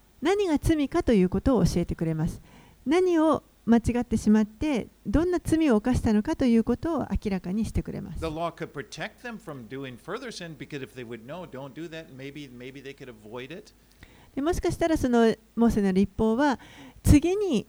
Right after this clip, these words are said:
Speaker 1: 同じ罪を起こさないように、えー、それを防ぐことができるかもしれません。
Speaker 2: But the problem was when they did sin,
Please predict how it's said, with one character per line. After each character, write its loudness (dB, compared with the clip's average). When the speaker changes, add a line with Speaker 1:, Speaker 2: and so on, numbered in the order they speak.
Speaker 1:
同 8
じ -4
罪 4
を 6
起 -6
こ 2
さ 2
な 0
い 2
よ 4
う 2
に、 -2
え -2
ー、 -4
そ 4
れ 4
を 2
防 4
ぐ -4
こ 0
と 0
が 0
で 6
き 2
る 2
か 4
も 0
し -4
れ -2
ま -6
せ -6
ん。 -12
Speaker 2:
But -4
the -8
problem -4
was -6
when -6
they -4
did -4
sin, -6